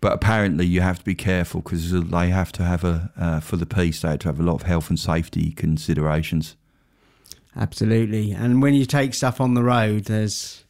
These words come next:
Speaker 1: Yeah.
Speaker 2: I don't
Speaker 1: Uh,
Speaker 2: know.
Speaker 1: apparently they were about to, yeah, they're
Speaker 2: <laughs>
Speaker 1: about to go live with their piece, and they had to, uh, fill out loads of health and safety requirements and check and see things like, uh, like, for instance, that there wasn't any spikes in the sofas, I suppose.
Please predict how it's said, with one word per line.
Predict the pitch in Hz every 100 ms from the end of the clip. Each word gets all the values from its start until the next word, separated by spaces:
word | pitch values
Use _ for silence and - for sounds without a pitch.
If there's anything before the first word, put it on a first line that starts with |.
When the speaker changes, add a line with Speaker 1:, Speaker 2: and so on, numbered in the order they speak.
| _ 85
Speaker 1:
Yeah. | 82 80 78 78 _ - _ _ _ - -
Speaker 2:
I |
don't | 107 107
Speaker 1:
Uh, | 101 95
Speaker 2:
know. |
Speaker 1:
apparently | 95 120 117 104 92 87
they | 90
were | 92
about | 90 104 98
to, | -
yeah, | 117 98
they're |
Speaker 2:
<laughs> |
Speaker 1:
about | 101 131 98
to | 95
go | 104
live | 95 98 101 90 85 95
with | 80
their | 90
piece, | 85 95 87 78 -
and | 80
they | 82 87
had | 85 78
to, | - 82
uh, | 80 80 - - - - -
fill | - 87
out | 82 80 85
loads | 80 80 85
of | -
health | - 85 -
and | 85
safety | - 82 80 - 80 80
requirements | 85 80 87 82 80 80 - -
and | 78
check | - - -
and | 82
see | - 87 82
things | - 82 - -
like, | 76 - -
uh, | 73 76 - - - - -
like, | 80
for | - 87
instance, | 76 - - -
that | - -
there | 80
wasn't | 78 80
any | 76 76 76 76 _ -
spikes | - - 73 73 - - 78
in | 76
the | 73
sofas, | - 76 76 76 -
I | -
suppose. | - 76 73 80